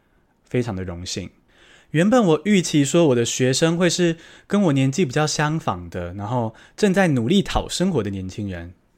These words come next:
或者也许是一些需要学习英文的学生。结果啊，最近我收到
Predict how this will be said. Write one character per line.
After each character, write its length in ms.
或 140
者 100
也 80
许 140
是 120
一 80
些 220
需 140
要 100
学 140
习 100
英 80
文 100
的 80
学 160
生。 360
结 120
果 120
啊， 160
最 200
近 340
我 100
收 160
到 240